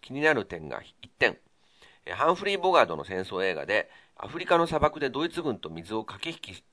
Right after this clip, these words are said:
して戦うサハラ戦車隊という映画がありましたね。サハラ戦車隊ですね。はい。えー、それに、えー、そっくりな展開なんです。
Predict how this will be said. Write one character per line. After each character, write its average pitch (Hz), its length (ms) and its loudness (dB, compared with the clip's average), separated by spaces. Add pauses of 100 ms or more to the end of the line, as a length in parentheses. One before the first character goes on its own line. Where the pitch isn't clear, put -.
(300)
し - 40 -8
て 113 220 -2 (260)
戦 117 320 2
う 101 120 2 (180)
サ - 120 -8
ハ 190 160 10
ラ 107 100 4
戦 101 180 -4
車 98 140 -6
隊 95 180 -2
と 98 80 -10
い 95 40 -4
う - 20 -4
映 90 100 -4
画 87 80 -6
が 82 60 -6
あ 82 40 -8
り 85 60 -10
ま 85 100 -8
し - 60 -14
た - 80 -14
ね。 101 140 -8 (140)
サ 151 180 -6
ハ 127 140 -2
ラ 87 100 -2
戦 90 160 -4
車 85 100 -6
隊 80 140 -6
で 71 80 -8
す - 60 -12
ね。 98 200 -2
は 101 140 2
い。 - 60 -8 (340)
え 95 520 0
ー、 - 60 -10
そ 156 80 -4
れ 170 80 2
に、 165 180 0 (360)
え 123 320 -2
ー、 - 0 -
そ 131 100 -8
っ 123 40 -10
く 170 180 -4
り 139 60 0
な 87 80 -2
展 110 260 -6
開 107 180 4
な 92 80 2
ん 82 60 -4
で - 80 -12
す。 - 100 -16